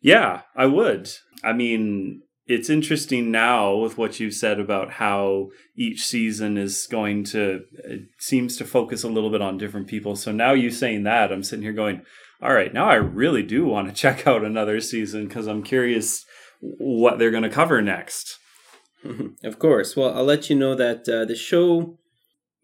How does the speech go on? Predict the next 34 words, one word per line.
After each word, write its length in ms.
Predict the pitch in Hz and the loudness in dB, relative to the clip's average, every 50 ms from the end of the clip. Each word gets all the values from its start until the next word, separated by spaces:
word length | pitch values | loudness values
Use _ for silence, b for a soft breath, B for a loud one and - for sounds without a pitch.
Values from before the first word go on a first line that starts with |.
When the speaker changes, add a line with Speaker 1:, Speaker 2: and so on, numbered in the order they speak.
| _ - | _ -14
Speaker 2:
uh, 320 | 127 135 131 131 123 117 120 - | -10 -8 -8 -8 -8 -10 -8 -8
the, 180 | 147 147 - - | -8 -8 -8 -8
the 120 | - 156 151 | -8 -8 -2
following 400 | - 202 190 196 202 208 196 185 | 0 2 2 4 6 6 6 4
of 100 | 180 160 | 4 2
the 80 | 170 | 0
show 440 | - - - - 170 156 156 151 143 | -2 -2 2 4 6 8 8 8 8
is 160 | 135 120 110 | 6 4 2
mad 600 | 113 113 113 120 123 120 120 113 110 104 101 101 | -2 -4 -2 0 2 2 2 0 0 -2 -4 -6
because 380 | 101 113 110 - 135 127 117 110 | -8 -10 -8 -2 -2 -2 -2 -2
it 100 | 107 - | -6 -10
stops 400 | - - 147 135 139 135 - - | -6 -4 -2 -2 -2 -4 -2 -2
at 160 | 135 117 - - - _ _ _ _ _ _ _ | -2 -2 -2 -6 -14 _ _ _ _ _ _ _
the 260 | - - - 135 135 | -20 -6 -4 -4 -4
fourth 380 | - - 139 123 117 113 117 - | -4 -2 -2 -2 -2 -2 -4 -4
book 260 | 117 - - - 98 | -6 -6 -6 -8 -10
or 80 | 98 | -10
season. 540 | 101 - - 147 135 104 95 90 - 73 - _ _ _ _ _ _ _ _ _ _ - | -8 -2 0 0 0 0 -4 -8 -12 -16 -18 _ _ _ _ _ _ _ _ _ _ -8
They 200 | 107 120 127 131 | -2 0 2 2
want 280 | 135 139 151 131 110 | 4 4 2 2 2
more. 460 | 131 135 120 113 104 90 90 92 - _ _ _ _ _ _ _ _ _ _ - | 2 2 2 2 0 -2 -4 -8 -12 _ _ _ _ _ _ _ _ _ _ -10
After 240 | - 117 - 147 151 | -10 -8 -2 -2 -2
this 200 | 135 143 - - | -2 -2 -4 -4
first 280 | - 147 147 143 - - | 0 2 2 2 2 -2
season, 320 | 151 143 131 139 135 127 | -2 -2 0 -2 -2 -2
could 120 | - 127 | -4 -4
you 120 | 120 131 131 | -2 -2 -2
agree 280 | 120 101 117 120 117 | -2 -2 -2 -2 -2
with 160 | 127 135 131 - | 0 -2 -2 -4
them 140 | 147 135 | -4 -4
or 80 | 127 117 | -4 -4
disagree 460 | - 113 110 - 123 117 123 131 135 | -4 -6 -8 -8 -8 -6 -6 -4 -2
with 160 | 139 139 135 | -2 -4 -4
them? 260 | 143 143 147 147 147 | -4 -6 -6 -6 -10